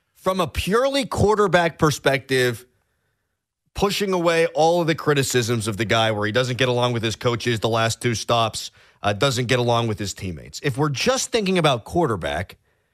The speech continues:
yeah, he'd be, he'd be their best option among Kenny Pickett, Mason Rudolph, and Ryan Tannehill, I think. I mean, he still put up pretty good numbers last year. They're not getting rid of him because they don't think he's okay. They're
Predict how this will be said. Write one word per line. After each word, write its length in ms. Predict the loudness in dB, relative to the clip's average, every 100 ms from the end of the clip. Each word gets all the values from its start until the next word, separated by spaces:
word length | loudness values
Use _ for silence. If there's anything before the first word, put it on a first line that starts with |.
| _ _
yeah, 440 | -16 -4 -2 -2 -4
he'd 340 | -6 -6 -4
be, 420 | -2 -2 -4 -6 _ _ _
he'd 300 | -10 -6 -2
be 120 | 2
their 200 | 2 2
best 280 | 2 0 -4 0
option 580 | 0 0 -2 -2 -2 -4 _
among 560 | 0 2 2 2 -2 -4
Kenny 320 | -2 -2 -2
Pickett, 320 | -4 -6 -4
Mason 360 | -4 -4 -6 -6
Rudolph, 380 | -2 -2 -2
and 100 | -4
Ryan 280 | -2 -2 -4
Tannehill, 520 | -6 -4 -4 -4 -6
I 60 | -8
think. 380 | -8 -6 -6 -8
I 420 | _ -20 _ -4
mean, 40 |
he 40 | -4
still 180 | 0 0
put 160 | 2
up 120 | 0 0
pretty 200 | 0 2
good 160 | 2
numbers 420 | 2 2 2 0
last 380 | -2 -2 -2 -2
year. 180 | 0 0
They're 160 | 0 2
not 260 | 0 0
getting 280 | 0 0 2
rid 120 | 2
of 140 | 2 0
him 240 | -2 -2 -6 -20 -10
because 360 | -4 0 0 2
they 100 | 2
don't 180 | 0 -2
think 240 | -2 -2
he's 220 | -2 -4 -4
okay. 640 | -4 -4 0 0 0 -6 -8 _ -20 _
They're 440 | -2 2 2 2